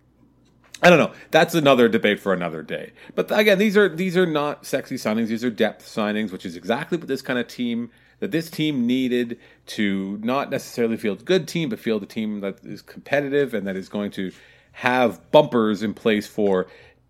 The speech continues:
two starters who are coming back from injuries and a,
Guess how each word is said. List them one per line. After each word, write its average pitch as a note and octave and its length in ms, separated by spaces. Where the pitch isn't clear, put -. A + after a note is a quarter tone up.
two G3+ 120
starters D#3 380
who B2 140
are A#2 60
coming A2+ 240
back G2+ 260
from F#2+ 160
injuries C#3 720
and G#2+ 380
a, G2 60